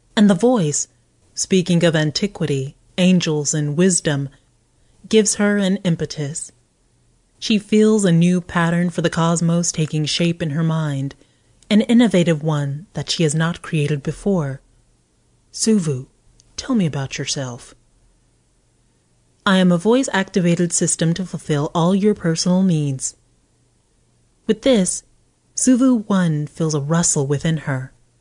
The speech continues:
Words she has not previously encountered in distant ancient languages speed through her data converters.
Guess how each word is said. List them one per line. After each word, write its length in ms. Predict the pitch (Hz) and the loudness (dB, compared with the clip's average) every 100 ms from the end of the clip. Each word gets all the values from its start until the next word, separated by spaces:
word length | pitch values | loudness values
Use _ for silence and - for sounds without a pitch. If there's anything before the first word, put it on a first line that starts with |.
| _ _ _ _ _ _ | _ _ _ _ _ _
Words 380 | 202 190 185 170 | 0 2 2 0
she 160 | - 170 | -2 0
has 220 | 170 165 | 0 0
not 260 | 170 156 | -2 -2
previously 560 | - 185 180 170 - 165 | -4 -2 0 -2 0 0
encountered 580 | 160 151 175 170 170 156 | 0 -2 -2 -2 -2 0
in 200 | 151 151 | 0 0
distant 420 | 165 165 165 151 | 0 -2 -2 -4
ancient 440 | - 170 160 165 151 | -2 -2 0 -2 -2
languages 560 | 160 170 165 156 147 - | -2 -2 -2 -2 -2 -4
speed 380 | - 190 180 | -2 0 0
through 200 | 175 165 | -2 -6
her 140 | 147 156 | -2 -2
data 320 | 143 165 156 | 0 -2 -2
converters. 760 | - 160 151 147 143 135 143 | -4 -4 -2 -4 -4 -6 -10